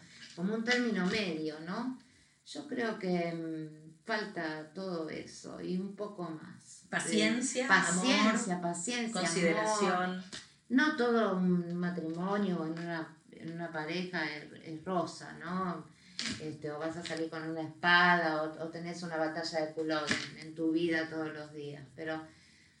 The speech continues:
Speaker 1: mm, sí, hay batallas todos los días.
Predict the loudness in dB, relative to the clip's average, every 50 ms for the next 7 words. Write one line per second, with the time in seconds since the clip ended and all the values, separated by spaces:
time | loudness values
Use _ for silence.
0 | _ _ _ _ _ _ -4 0 2 4 4 4 2 2 2 4 4 6 6 4
1 | 4 4 2 2 0 -2 -2 -2 -4 -4 -4 -8 -10 -10 -6 -6 -4 -2 -2 -2
2 | -2 -4 -4 -2 -2 -2 0 -2 -4 -6 -8 -10 -14 -16 -20